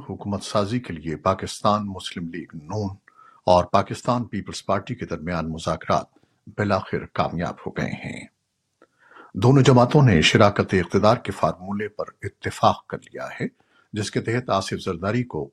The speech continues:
صدر پاکستان اور نون لیگ کے میاں شہباز شریف کو وزارت عظمیٰ کے عہدے کے لیے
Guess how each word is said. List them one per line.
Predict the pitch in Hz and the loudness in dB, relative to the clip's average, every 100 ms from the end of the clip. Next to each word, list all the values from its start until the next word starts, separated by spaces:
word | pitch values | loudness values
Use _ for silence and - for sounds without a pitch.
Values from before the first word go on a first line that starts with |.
| - | -8
صدر | - 85 92 | -6 -4 -4
پاکستان | 67 80 - - - 113 131 - - - - | -4 -6 -6 -10 -2 -2 -2 -10 -20 -16 0
اور | 104 | 4
نون | 104 113 131 110 | 6 6 6 6
لیگ | 117 | 4
کے | 110 98 | 2 -2
میاں | 87 95 101 | 0 2 2
شہباز | - 87 71 82 | 2 0 0 -2
شریف | 82 101 110 110 | -2 0 0 0
کو | - - - - _ - | -4 -8 -8 -20 _ -8
وزارت | 104 104 107 104 101 | 0 2 6 6 4
عظمیٰ | 92 107 95 117 - | 0 -6 0 0 0
کے | - | -4
عہدے | 80 92 101 | -6 -4 -4
کے | - | -4
لیے | 73 76 71 | -6 -4 -6